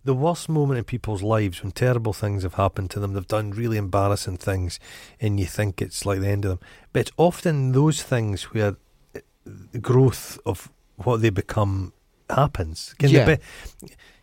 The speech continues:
Speaker 1: you know, s-, failures can often be the thing that kinda
Speaker 2: I
Speaker 1: la-
Speaker 2: watch H three H three.
Speaker 1: Right, I have no idea what
Speaker 2: And
Speaker 1: that is.
Speaker 2: really good. The Ethan and Tila Klein. They do a podcast, one of the biggest in the world.
Speaker 1: Okay. I missed it. I don't
Speaker 2: And I've been watching them for years and years.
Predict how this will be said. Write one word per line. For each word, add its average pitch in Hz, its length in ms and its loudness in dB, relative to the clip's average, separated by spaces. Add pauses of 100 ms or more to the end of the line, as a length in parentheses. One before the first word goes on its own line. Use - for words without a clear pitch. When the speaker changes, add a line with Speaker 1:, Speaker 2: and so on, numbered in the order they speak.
(420)
Speaker 1:
you 143 100 -4
know, 147 140 0
s-, - 300 -4
failures 156 680 4
can 123 140 0
often 113 460 0
be 110 140 0
the 104 120 0
thing 107 340 -2
that 101 160 -4
kinda 101 440 -6 (200)
Speaker 2:
I 127 60 2
Speaker 1:
la- 156 160 6
Speaker 2:
watch - 400 -4 (260)
H 156 240 -2
three 131 200 -2
H 123 200 -4
three. 95 200 -12 (180)
Speaker 1:
Right, 110 140 0
I 98 40 -2
have 92 140 -6
no 104 120 -2
idea 113 140 0
what - 80 2
Speaker 2:
And 92 100 -2
Speaker 1:
that 82 140 -2
is. 78 100 -10
Speaker 2:
really 139 240 4
good. 101 160 -4
The 117 180 -2
Ethan 107 420 2
and 104 300 0
Tila 98 380 -2
Klein. 87 380 -6 (120)
They 92 340 -6
do 113 180 4
a 95 60 0
podcast, - 600 -4
one 131 80 2
of 110 40 2
the 101 120 2
biggest 92 240 -4
in 92 80 -4
the 90 80 -6
world. 90 300 -8 (160)
Speaker 1:
Okay. - 300 -12 (340)
I - 40 -4
missed 92 280 2
it. - 80 -4
I - 100 -14
don't - 140 -10
Speaker 2:
And 165 80 2
I've 185 60 6
been 214 120 8
watching 127 380 2
them 110 160 -12
for 110 160 -10
years 147 440 2
and 123 160 0
years. 92 360 -4